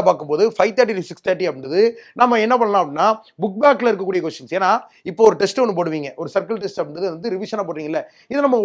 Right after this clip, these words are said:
ஓரலா நம்ம போட்டு பார்க்கலாம். அதான் நம்ம படிச்சிருந்து நம்மளே டெஸ்ட் போட்டு பார்க்கலாம், நம்மளே ஒரு கொஸ்டின் கேட்டு நம்மளே ஆன்சர் எழுதலாம். அதுவே அடுத்து வந்து பார்க்கும்போது ஒரு ஆப் டெஸ்ட், ஒரு டவுட் கிளியரிங் செஷன் அப்படி இருக்கும் actually-ஆ. அதாவது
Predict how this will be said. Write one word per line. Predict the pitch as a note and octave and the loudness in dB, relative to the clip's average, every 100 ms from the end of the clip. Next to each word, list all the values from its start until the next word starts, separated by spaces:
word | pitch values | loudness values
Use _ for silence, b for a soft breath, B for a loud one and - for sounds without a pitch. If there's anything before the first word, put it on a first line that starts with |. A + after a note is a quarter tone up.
| A#3 | 8
ஓரலா | B3+ B3 A#3+ | 8 8 2
நம்ம | G3 G3 | 0 -4
போட்டு | G3 F3+ | -2 -2
பார்க்கலாம். | D3 C#3+ | -2 -4
அதான் | E3+ A3 | -2 -4
நம்ம | F3+ | -2
படிச்சிருந்து | G3 F#3+ G#3+ A#3 | -4 -2 -4 -2
நம்மளே | G3+ A#3+ A3 | 0 0 -2
டெஸ்ட் | - F#3+ | -4 -6
போட்டு | F3 D#3+ | -8 -4
பார்க்கலாம், | C#3+ C3 B2 | -6 -6 -6
நம்மளே | F#3+ A3 A3 | -2 2 2
ஒரு | F3 | 0
கொஸ்டின் | F#3 G3 | -6 -8
கேட்டு | F#3 G#3 | -8 -6
நம்மளே | G3 G#3+ | -2 0
ஆன்சர் | F#3 F3 D#3+ | 0 -4 -4
எழுதலாம். | D3+ C3 b b b D#3 | -4 -6 b b b -2
அதுவே | E3 C4+ - - | 4 6 6 2
அடுத்து | - A#3+ | 2 2
வந்து | A3 F#3+ | 4 2
பார்க்கும்போது | - D#3 E3 A#3 B3+ b - | 0 -2 4 4 4 b 0
ஒரு | C3 E3+ | 6 6
ஆப் | A3 - | 6 4
டெஸ்ட், | B3+ - | 0 0
ஒரு | D#3+ C#3 | -8 -2
டவுட் | F#3 F3 | -2 -2
கிளியரிங் | G3 F#3 D3+ | -4 -4 -8
செஷன் | D#3 F3 | -10 -8
அப்படி | D3 D3 | -8 -8
இருக்கும் | C#3 C3 | -8 -10
actually-ஆ. | A2+ C3 A#2+ - | -10 -10 -10 -4
அதாவது | D3+ D3 D#3+ | -2 0 2